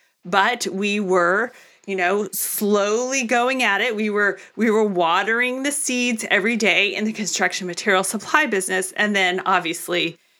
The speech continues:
you know, um, eleven years later, one has, has, has radically eclipsed the other, but they're both profitable. And I'm thankful that we have both of them. And I'm thankful for the income that we make on both of those businesses.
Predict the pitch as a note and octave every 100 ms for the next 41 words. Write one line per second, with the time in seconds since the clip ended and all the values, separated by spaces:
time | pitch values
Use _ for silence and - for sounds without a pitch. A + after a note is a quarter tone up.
0 | _ G3+ F3 D#3 E3 F3 G3 G3 F3+ F3
1 | E3+ E3 _ - - - G3+ G3+ G3 G3
2 | F#3 F#3 G3 G3 F#3+ G3 F#3+ F3+ _ _
3 | - G3 F#3+ G3+ E3 - - _ _ -
4 | G3 F3+ G#3 G#3 G3+ B3 D4 C#4 C4+ A3
5 | - G3+ - G#3+ A3+ D4 D#4+ E4 E4+ E4+
6 | - C4 D4+ F#3 - G3 G#3+ A3 A3 -
7 | A#3 C4+ A3+ F#3+ - G3 G#3 G3+ G3 F#3
8 | G#3+ F#3+ D#3 D3+ F#3+ F3+ F#3 - G3 A3+
9 | - F3+ F3+ F#3+ F#3+ F#3 - - - -
10 | G3 F3 A3+ A3 A3+ F#3+ F#3+ - G3 F3
11 | F#3+ F#3+ F3 F3 - F#3 F3+ E3+ F3 E3+
12 | F3 E3 - - - F3 F3+ F3+ E3+ D3+
13 | -